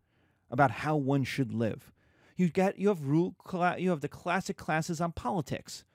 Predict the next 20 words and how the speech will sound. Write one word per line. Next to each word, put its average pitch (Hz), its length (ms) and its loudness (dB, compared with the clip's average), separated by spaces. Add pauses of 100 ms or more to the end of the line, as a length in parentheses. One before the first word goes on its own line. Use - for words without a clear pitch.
(280)
Thucydides, 156 760 0
the - 100 -10
Peloponnesian 110 640 0
War, 101 240 -2 (260)
Polybius, 220 720 0 (240)
the 127 80 -8
Carthaginian 113 720 -2
Wars. 85 360 -12 (720)
Everybody 202 760 0
in 175 100 0
university 175 540 0
would 151 140 0
learn 151 300 2
Latin 196 340 0
so - 140 -6
you, 165 100 -2
that 147 160 2
you 156 100 0
could 151 160 -2
read 131 400 0